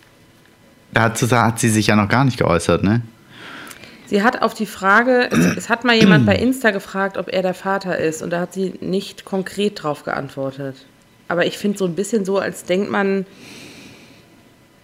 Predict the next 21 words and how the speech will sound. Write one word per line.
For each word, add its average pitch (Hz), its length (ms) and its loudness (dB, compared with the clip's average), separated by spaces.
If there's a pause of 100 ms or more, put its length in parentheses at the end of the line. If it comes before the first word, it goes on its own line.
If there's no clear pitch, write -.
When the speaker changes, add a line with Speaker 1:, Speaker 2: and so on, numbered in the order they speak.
(240)
Speaker 2:
ich - 140 -16
weiß 160 160 -8
nicht, 160 140 -10
schon 185 180 0
so, 190 140 4
ich, - 240 -2 (600)
ja, 151 280 -6
ich - 100 -12
kann, 190 140 -2
man, 185 120 -2
kann - 220 -2
man - 20 0
interpretieren, 175 560 -6
wie 165 40 -4
man 160 160 -4
will, 165 240 -4
weil 151 100 0
kann 156 180 -12
ich 160 40 -6
nicht 156 160 -8
sagen. 151 380 -6